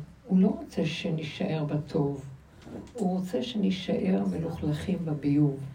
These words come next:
ובתוך הביוב הזה לא להתרגש. ולהגיד, "זה מה שאנחנו." בלי לשייך את זה לי אישית, כי זה התוכנה הזאת, היא מלכלכת.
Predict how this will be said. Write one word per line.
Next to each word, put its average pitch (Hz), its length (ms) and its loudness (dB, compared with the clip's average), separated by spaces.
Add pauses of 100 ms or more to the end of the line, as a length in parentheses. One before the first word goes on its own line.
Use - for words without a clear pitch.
(760)
ובתוך 175 560 4
הביוב 208 460 6
הזה 240 280 2 (240)
לא 180 280 2
להתרגש. 165 960 0 (380)
ולהגיד, 180 500 -2
"זה 269 80 -4
מה 254 160 -4
שאנחנו." 208 580 -4 (1700)
בלי 226 380 10
לשייך 214 540 2
את 190 120 0
זה 175 160 -4 (400)
לי 240 380 2
אישית, 185 500 -4 (180)
כי 214 180 2
זה 220 260 0 (360)
התוכנה 247 520 -2
הזאת, 160 300 -2 (220)
היא 175 80 -4
מלכלכת. 175 520 -4